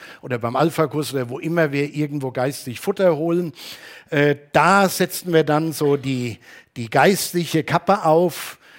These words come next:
und da kümmern wir uns um das Geistliche und die Woche über kümmern wir uns ums Geld und um den Körper und um sonst irgendwas.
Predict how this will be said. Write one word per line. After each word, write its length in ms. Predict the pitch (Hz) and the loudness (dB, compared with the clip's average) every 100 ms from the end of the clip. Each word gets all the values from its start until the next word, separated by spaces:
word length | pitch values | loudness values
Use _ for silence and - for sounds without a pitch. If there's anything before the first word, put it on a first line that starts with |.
| - - | -20 -12
und 120 | 123 | -2
da 100 | 135 | 0
kümmern 400 | - 208 196 175 | 2 2 4 4
wir 80 | 165 | 0
uns 220 | 165 - | 0 -4
um 120 | 143 | -6
das 240 | 127 - | -6 -4
Geistliche 720 | - 185 262 - - 220 - 220 | 2 4 2 -2 -4 -4 0 0
und 200 | 170 143 | 0 -4
die 120 | 131 | -2
Woche 200 | 160 190 | -2 -2
über 340 | 156 151 156 | -2 -2 -2
kümmern 360 | 147 139 139 131 | -2 -4 -6 -6
wir 100 | 120 | -10
uns 180 | 117 101 | -12 -16
ums 180 | 92 | -8
Geld 360 | - 196 247 - _ - - - - - - | 2 2 0 -12 _ -20 -20 -20 -20 -20 -10
und 180 | 131 131 | -8 -6
um 180 | 127 | -6
den 200 | 120 113 | -6 -8
Körper 580 | 110 180 208 196 202 185 | 0 4 4 6 6 6
und 160 | 143 127 | 2 -6
um 120 | 120 | -4
sonst 380 | 127 208 214 - | 2 2 2 -2
irgendwas. 800 | 175 170 165 147 143 - - | -2 0 0 0 0 -4 -10